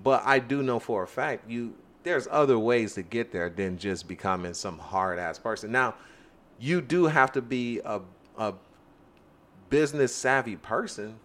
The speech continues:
in order to do it. But even being a business savvy person, you have to have some type of influence.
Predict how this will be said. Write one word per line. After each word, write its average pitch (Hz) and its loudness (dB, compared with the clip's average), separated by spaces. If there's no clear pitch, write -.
in 104 -8
order 104 -4
to 92 -10
do 156 0
it. - -4
But 147 4
even 175 2
being 160 0
a 139 2
business 143 0
savvy 127 0
person, 143 -4
you 117 -2
have 131 0
to 123 -6
have 110 -2
some 120 -4
type 95 -4
of 82 -6
influence. 120 -6